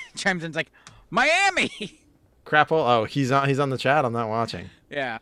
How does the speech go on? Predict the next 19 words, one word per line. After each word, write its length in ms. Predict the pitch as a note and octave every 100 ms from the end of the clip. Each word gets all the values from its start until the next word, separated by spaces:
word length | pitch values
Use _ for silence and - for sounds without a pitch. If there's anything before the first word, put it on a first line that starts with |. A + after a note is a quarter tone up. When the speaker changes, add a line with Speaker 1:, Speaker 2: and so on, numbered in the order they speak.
| _ _
Speaker 2:
Oh, 200 | A#2+ G2+ -
I 220 | A#2 C3
am 280 | C#3 C3+ C3
clearly 280 | C#3 C#3+ D3
so 220 | C3+ B2
uncultured 420 | A#2 B2 A#2+ A#2
on 100 | A2+
foreign 300 | - A2+ A2
films 240 | G#2+ G#2
that 100 | G2+
all 120 | F#2+ G2+
I 40 |
can 140 | G2
picture 300 | - G#2 - F#2+
right 100 | F#2+
now 140 | F#2
is 140 | G2+ -
Kill 240 | - -
Bill. 320 | - G2 -